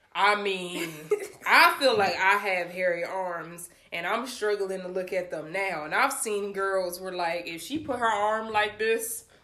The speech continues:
Speaker 1: you would think it was a full head of hair <laughs> on her arm. <laughs> Like,
Speaker 2: Well, then they
Speaker 1: so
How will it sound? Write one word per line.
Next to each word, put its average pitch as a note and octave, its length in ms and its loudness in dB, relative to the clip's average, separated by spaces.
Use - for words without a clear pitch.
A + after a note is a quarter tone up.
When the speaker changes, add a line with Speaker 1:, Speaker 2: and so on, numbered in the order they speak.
Speaker 1:
you B3+ 180 0
would A#3 140 4
think G#3+ 180 2
it G#3 80 4
was G3 160 0
a F3 80 0
full A3+ 320 2
head G#3+ 180 0
of G3 80 0
hair F#3 400 0
<laughs> - 20 4
on - 140 6
her G4 220 10
arm. D#4 400 10
<laughs> - 40 -2
Like, - 680 6
Speaker 2:
Well, A3 160 -2
then G#3 220 -2
they A#3 180 -2
Speaker 1:
so C4 800 8